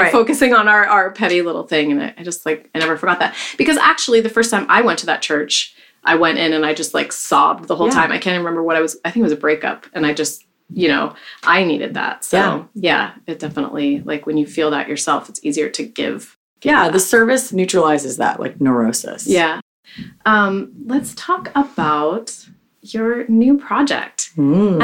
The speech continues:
Speaker 2: I haven't really had a, you know, we're close friends, but I haven't had a chance to talk to you about this at
Speaker 1: 'Cause
Speaker 2: all.
Speaker 1: I've been in a cave of
Speaker 2: <laughs>
Speaker 1: creativity.
Speaker 2: Exactly.
Speaker 1: Yeah.
Speaker 2: Yeah. So you are launching a new studio
Speaker 1: Yes.
Speaker 2: in San Francisco.
Speaker 1: Yes.
Speaker 2: Which we're all so excited about.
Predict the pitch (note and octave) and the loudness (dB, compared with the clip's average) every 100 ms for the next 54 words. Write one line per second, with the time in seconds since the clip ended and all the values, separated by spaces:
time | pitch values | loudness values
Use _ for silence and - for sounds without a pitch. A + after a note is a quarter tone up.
0 | C4+ C#4+ D#4+ D#4 E4 A#4+ F4 F4 D#4 D4+ | 2 2 2 0 0 0 2 2 2 -2
1 | - C#4+ C4+ B3 - C4 C#4+ - D#4+ - | 4 4 4 0 -4 0 0 2 0 2
2 | G#4 F4 A3+ B3 C#4+ E4+ E4+ D#4 C#4+ C4 | 2 4 0 0 0 0 0 -2 0 -2
3 | A#3+ - - - F#3+ E3 - - - F#3 | -2 -2 -2 0 -2 0 0 0 -2 -4
4 | - - _ F#3+ F#3 - A#3 F3+ A#3 A3+ | -8 -20 _ 2 4 6 4 4 2 2
5 | G#3 G3+ F#3 - - A#3+ A#3 A3+ G#3+ A3+ | 2 2 2 -2 2 4 4 2 0 2
6 | - - G#3 G#3 G3+ G#3 G3+ F3+ E3+ E3 | 2 2 4 4 4 2 4 4 4 4
7 | D4 C#4+ G#4+ D5+ - G3+ E3+ D3+ - _ | 2 4 4 4 2 2 2 2 -2 _
8 | _ A#3+ D#4 G4 - - B3+ B3 B3 A3+ | _ 0 2 2 0 0 2 2 2 2
9 | C4+ F4 A#3 A3+ A3 F3 F#3+ F3+ - G3 | 4 4 4 4 2 0 -2 -2 -2 -2
10 | G3 A3 F3 F3 G3 - D3 D3 E3+ D#4+ | -2 -4 -2 -2 -2 -2 0 2 2 0
11 | D3 - - A3+ D4 - - F3+ G#3 - | 0 0 2 0 0 -6 -2 0 0 -2
12 | - A#3 A#3 E4+ - - - D3+ E3 D#3+ | -2 -2 0 -4 -4 -4 0 4 6 4
13 | - - - - A3+ C4 C4 - F4+ - | 2 -8 -10 -4 -2 0 2 2 2 0
14 | C#4 E4+ - - F#4 F3 - - - | 0 0 0 0 2 2 2 0 0